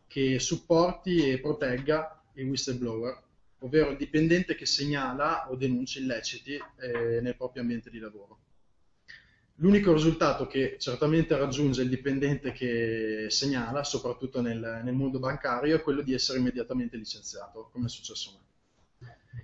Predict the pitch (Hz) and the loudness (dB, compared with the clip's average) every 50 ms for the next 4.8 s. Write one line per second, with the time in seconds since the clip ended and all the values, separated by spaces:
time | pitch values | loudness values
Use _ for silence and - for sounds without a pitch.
0 | - _ _ - 147 170 185 190 185 - 196 202 190 - - 156 151 147 147 147 | -14 _ _ -2 2 4 4 4 4 2 4 4 4 4 6 4 6 6 6 6
1 | 143 143 - - 151 156 151 - - 156 143 135 131 135 135 143 156 160 165 165 | 6 4 2 4 4 4 4 4 4 4 4 4 4 2 2 4 4 6 6 4
2 | 147 143 139 127 - 139 151 151 151 156 151 151 156 165 175 180 180 165 - - | 4 2 0 -2 -2 -2 0 2 2 2 2 2 2 2 2 2 0 0 -4 -6
3 | 139 131 127 123 127 127 131 135 139 156 165 165 - - - 135 123 - - 131 | -4 -2 -2 0 0 0 0 2 2 2 0 0 0 -2 -4 -4 -6 -4 -2 -2
4 | 123 - 131 127 123 - 139 131 135 143 147 139 131 - - | -2 0 0 -2 -2 -2 -2 -2 0 2 2 2 0 -2 -4